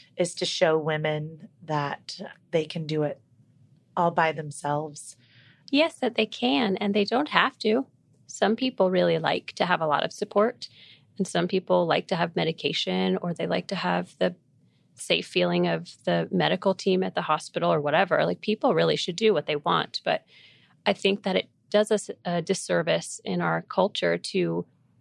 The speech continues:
Speaker 2: assume that everybody needs that or wants that. I think that they should know that there's an option to do it a different way, and that really, barring any unusual health issue,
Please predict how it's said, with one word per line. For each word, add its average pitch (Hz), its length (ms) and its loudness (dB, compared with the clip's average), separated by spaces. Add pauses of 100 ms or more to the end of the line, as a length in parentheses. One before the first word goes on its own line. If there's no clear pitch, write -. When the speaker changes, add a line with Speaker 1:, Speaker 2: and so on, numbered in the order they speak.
(840)
Speaker 2:
assume 196 640 0 (360)
that 175 200 2 (320)
everybody 185 500 2
needs 165 320 -2
that 220 220 0
or 190 100 2
wants 175 360 -2
that. 240 300 0
I 180 140 -2
think 180 280 -2
that 180 120 -4
they 175 100 2
should 170 240 -4
know 170 180 0
that - 180 -4
there's 214 400 2
an 185 160 0
option 202 520 0 (600)
to 190 100 -4
do 185 140 2
it 175 80 2
a 175 60 0
different 180 340 -2
way, 269 420 2
and 185 380 2
that 185 220 2
really, 196 520 2 (640)
barring 190 580 4
any 185 480 2 (640)
unusual 190 640 2
health - 460 -2
issue, 170 540 -2